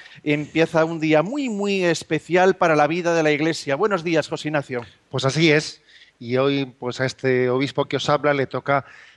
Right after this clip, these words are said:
Speaker 2: celebrar la Cuaresma el miércoles de ceniza por la mañana en este colegio de la Asunción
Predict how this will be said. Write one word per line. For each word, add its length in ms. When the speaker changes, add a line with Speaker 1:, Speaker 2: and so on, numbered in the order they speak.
Speaker 2:
celebrar 720
la 380
Cuaresma 560
el 80
miércoles 420
de 100
ceniza 540
por 160
la 80
mañana 320
en 80
este 220
colegio 440
de 100
la 60
Asunción 600